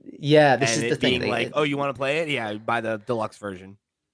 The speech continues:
Speaker 1: So unpredictable, and I'm fascinated to know how they make this next transition because I think it's really, really tricky for them. I mean, they're in a good place, but I think it's the hardest part for them is probably the timing and getting the messaging right on what it is, because their last transition was a nightmare, wasn't it? So,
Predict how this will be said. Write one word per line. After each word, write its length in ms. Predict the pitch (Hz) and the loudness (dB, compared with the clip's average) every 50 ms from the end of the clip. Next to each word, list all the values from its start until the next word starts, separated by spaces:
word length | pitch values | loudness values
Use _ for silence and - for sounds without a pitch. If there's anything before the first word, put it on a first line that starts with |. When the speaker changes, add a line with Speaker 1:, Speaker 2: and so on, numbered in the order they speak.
| _ _ _ _ _ _ _ | _ _ _ _ _ _ _
Speaker 1:
So 560 | - - - - - - 127 113 107 104 101 - | -6 -2 0 0 2 2 2 2 2 2 0 -2
unpredictable, 640 | 101 92 90 92 95 - - 90 87 87 90 92 - | -4 -4 -4 -4 -6 -6 -6 -8 -8 -8 -8 -8 -10
and 180 | - - 92 92 | -10 -10 -8 -8
I'm 160 | 92 95 92 | -10 -10 -12
fascinated 680 | - - - - 107 - - - 104 87 87 85 - | -12 -10 -4 -2 -2 -2 -2 -4 -4 -6 -6 -8 -10
to 100 | - 95 | -8 -8
know 100 | 90 90 | -8 -6
how 140 | 90 90 87 | -4 -4 -4
they 100 | 90 90 | -4 -4
make 220 | 85 90 - - | -8 -10 -10 -10
this 180 | - - - - | -10 -10 -8 -8
next 200 | 98 95 92 - | -8 -10 -12 -10
transition 480 | - - 90 85 92 92 - - - - | -8 -8 -8 -6 -8 -8 -8 -8 -10 -12
because 240 | - - - 87 90 | -12 -12 -12 -12 -10
I 20 | |
think 160 | - 104 98 | -10 -10 -10
it's 100 | 92 - | -10 -8
really, 180 | 90 90 85 85 | -8 -6 -6 -6
really 140 | 85 87 - | -8 -10 -10
tricky 280 | - - 117 - - | -6 -6 -6 -6 -4
for 100 | 92 92 | -8 -10
them. 200 | - - 92 101 - - - - - - - _ | -10 -10 -12 -14 -16 -16 -18 -18 -18 -20 -4 _
I 120 | 127 120 | 0 0
mean, 160 | 117 113 107 | 0 0 0
they're 120 | 110 113 117 | 2 2 2
in 60 | 107 | 0
a 40 | 104 | 2
good 200 | - 107 98 - | 0 -2 -2 0
place, 360 | - 113 95 87 - - - | 0 0 0 0 -2 -4 -6
but 380 | - _ - 98 92 - _ _ _ _ - - | -4 _ -2 -2 -2 -4 _ _ _ _ -16 -16
I 60 | 98 | -10
think 180 | - 98 90 98 | -8 -8 -8 -8
it's 140 | - - - _ _ _ _ _ _ _ _ _ _ _ - _ | -10 -12 -14 _ _ _ _ _ _ _ _ _ _ _ -6 _
the 80 | - 120 | 0 0
hardest 380 | - - 123 135 135 131 - | 4 4 4 4 4 0 -2
part 180 | - 120 117 113 | 0 0 0 0
for 80 | - | 0
them 100 | 117 110 | -2 -4
is 100 | 120 120 | -4 -4
probably 200 | - 123 107 98 | -4 -4 -4 -4
the 80 | 98 95 | -4 -6
timing 540 | - - - 107 101 98 90 87 87 87 - | -8 -6 -4 -4 -4 -4 -4 -6 -8 -8 -10
and 100 | 98 90 | -8 -8
getting 200 | 95 95 - 92 | -8 -8 -6 -6
the 60 | 90 | -6
messaging 360 | 92 92 - - - 90 90 | -6 -6 -6 -6 -8 -8 -6
right 180 | 90 87 85 - | -4 -4 -4 -6
on 200 | - 87 87 90 - - - | -8 -10 -12 -12 -16 -12 -6
what 180 | 95 90 87 82 | -4 -2 -2 -2
it 80 | - | -4
is, 240 | - 82 82 82 - | -4 -4 -6 -6 -10
because 340 | - - - 92 90 85 - | -14 -12 -10 -8 -8 -6 -4
their 140 | - 95 95 | -4 -2 0
last 200 | 92 90 - - | 0 -2 -2 -4
transition 460 | - 87 80 82 85 82 - 90 82 | -6 -8 -6 -6 -8 -8 -8 -10 -10
was 100 | - - | -12 -12
a 60 | 82 | -12
nightmare, 440 | 80 80 80 - 50 - - 50 50 | -10 -10 -10 -10 -10 -10 -10 -12 -10
wasn't 240 | 50 - - - - | -10 -12 -12 -12 -12
it? 100 | - - | -10 -8
So, 260 | - - 50 50 50 | -6 -6 -6 -6 -8